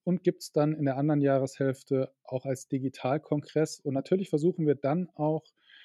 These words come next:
ähm, die Leute miteinander zur Interaktion zu motivieren oder möglichst wenig Hürden aufzubauen und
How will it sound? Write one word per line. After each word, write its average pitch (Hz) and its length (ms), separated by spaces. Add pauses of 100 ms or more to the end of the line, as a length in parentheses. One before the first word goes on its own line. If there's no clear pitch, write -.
(260)
ähm, 147 360
die 147 80
Leute 151 300
miteinander 151 640
zur 160 240
Interaktion 170 640
zu 156 120
motivieren 139 580
oder 139 380
möglichst 160 480
wenig 165 440
Hürden 175 320
aufzubauen 143 800
und 135 280